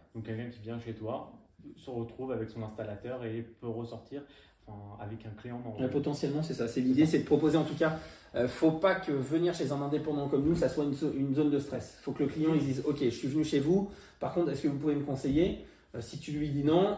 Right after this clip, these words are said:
Speaker 2: euh, je pense que tu te tires une balle dans le pied. Donc
Speaker 1: Ouais.
Speaker 2: nous, on a cherché. Euh, aujourd'hui, bah, ça fait vingt-quatre mois qu'on est ouvert, un peu plus,
Speaker 1: Ouais.
Speaker 2: vingt-cinq, et, euh, on a cherché vraiment à apporter une solution. Euh,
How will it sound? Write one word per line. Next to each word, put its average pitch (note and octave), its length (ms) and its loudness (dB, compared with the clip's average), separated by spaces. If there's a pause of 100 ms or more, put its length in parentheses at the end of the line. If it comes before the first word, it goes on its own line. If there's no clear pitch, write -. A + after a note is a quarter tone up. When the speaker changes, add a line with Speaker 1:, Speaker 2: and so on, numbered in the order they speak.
Speaker 2:
euh, B2 280 4
je - 100 -10
pense E3 220 -2
que C#3+ 60 -6
tu C#3+ 160 -8
te C3+ 80 -10
tires C#3 100 0
une C#3 60 -2
balle C3 180 4
dans C#3+ 100 0
le C#3+ 80 -2
pied. A#2+ 160 2
Donc A2 220 -4
Speaker 1:
Ouais. D#3 80 4
Speaker 2:
nous, E3 60 4
on C#3+ 80 4
a A#2+ 80 0
cherché. E3+ 640 2 (360)
Euh, C3 240 4
aujourd'hui, C3+ 280 0
bah, A#2+ 80 2
ça A#2+ 100 -2
fait A#2 120 -4
vingt-quatre C3 340 0
mois C3+ 100 0
qu'on B2+ 200 -2
est A#2+ 40 2
ouvert, D3+ 200 2
un G#3+ 40 -4
peu C3 100 -4
plus, F#3 360 -6 (500)
Speaker 1:
Ouais. A#2+ 60 2
Speaker 2:
vingt-cinq, E3 400 2 (160)
et, B2+ 200 4
euh, A#2 600 2
on C3 100 2
a B2+ 80 0
cherché D#3+ 360 0
vraiment D3+ 380 2
à B2+ 100 2
apporter C#3+ 320 -2
une C#3 100 -2
solution. C3+ 420 -2 (140)
Euh, A#2+ 140 4